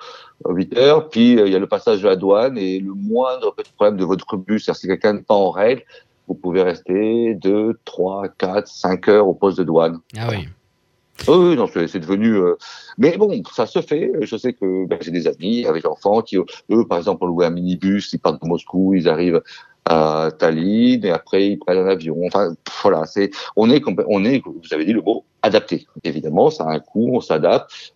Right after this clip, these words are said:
Speaker 1: Euh, par exemple, pour la Turquie, on a, il y a des, une nouvelle compagnie, enfin pas une nouvelle compagnie, mais plus de vols de Pegasus, par exemple, euh, c'est une, une compagnie turque qui a mis plus de vols pour Ankara. Donc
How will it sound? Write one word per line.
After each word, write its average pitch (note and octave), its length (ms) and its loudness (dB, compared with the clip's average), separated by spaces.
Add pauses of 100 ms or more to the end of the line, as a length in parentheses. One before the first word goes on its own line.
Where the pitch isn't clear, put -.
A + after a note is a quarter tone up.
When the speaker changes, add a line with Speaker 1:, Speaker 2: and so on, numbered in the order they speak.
(100)
Speaker 1:
Euh, F#2 640 2
par F2 240 -2
exemple, F#2+ 480 -2
pour G2 160 -2
la F2+ 60 -2
Turquie, G#2 460 -4
on F#2+ 140 -2
a, E2+ 180 -2
il F#2+ 100 -2
y - 20 2
a F2 40 2
des, E2+ 100 -4
une F2 200 -6
nouvelle F#2+ 220 2
compagnie, F#2+ 320 -2 (180)
enfin D#2 220 -2
pas - 80 -2
une F2+ 80 0
nouvelle F2 160 0
compagnie, G2+ 240 -2
mais F2+ 120 -2 (360)
plus A2 160 2
de G2+ 100 4
vols G2+ 300 4
de F2+ 80 0
Pegasus, G#2 760 0
par E2+ 120 0
exemple, F#2 440 -2
euh, E2 440 0
c'est - 80 -10
une, D#2+ 120 -6
une E2+ 120 -4
compagnie E2+ 320 0
turque D#3 360 2 (360)
qui - 80 2
a - 20 6
mis F2+ 140 -2
plus A2 220 2
de G#2 100 6
vols G#2 460 4 (100)
pour F2+ 200 -2
Ankara. G#2+ 600 -4
Donc F2+ 160 -4